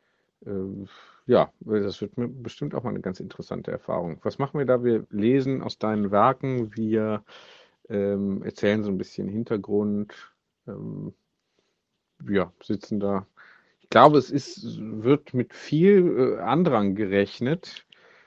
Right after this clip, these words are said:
Also ob's jetzt noch Karten gibt, müssten, müsstet ihr bei den Veranstaltern mal nachfragen.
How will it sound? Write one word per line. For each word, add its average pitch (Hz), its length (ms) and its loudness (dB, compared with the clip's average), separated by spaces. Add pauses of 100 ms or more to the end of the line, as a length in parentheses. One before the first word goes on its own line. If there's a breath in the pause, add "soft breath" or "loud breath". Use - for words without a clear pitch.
(200 soft breath)
Also 113 300 0
ob's - 240 -6
jetzt 120 260 2
noch 120 180 -6
Karten 127 520 2
gibt, 110 340 -6
müssten, 123 760 -4 (280)
müsstet 127 420 -8
ihr 120 140 4
bei 113 140 0
den 110 140 -2
Veranstaltern 120 580 -4
mal 110 120 -2
nachfragen. 107 840 -4